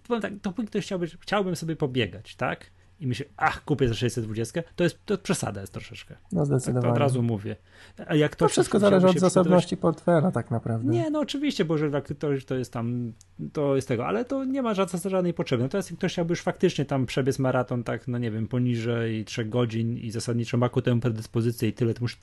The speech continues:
Speaker 1: i trenujesz bardzo dużo, to, to oczywiście takie niuanse, tak, jak liczba kroków na minutę i tak dalej zaczyna <laughs> mieć znaczenie, to wtedy to, to, to są zegarki, które to mierzą. Tak? Y, przy czym,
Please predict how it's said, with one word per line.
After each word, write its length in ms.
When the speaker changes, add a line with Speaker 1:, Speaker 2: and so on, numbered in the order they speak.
Speaker 1:
i 100
trenujesz 380
bardzo 340
dużo, 220
to, 120
to 120
oczywiście 500
takie 260
niuanse, 800
tak, 420
jak 200
liczba 220
kroków 300
na 80
minutę 360
i 40
tak 160
dalej 140
zaczyna 280
<laughs> 140
mieć 240
znaczenie, 360
to 80
wtedy 300
to, 180
to, 140
to 200
są 200
zegarki, 520
które 220
to 120
mierzą. 300
Tak? 200
Y, 360
przy 200
czym, 300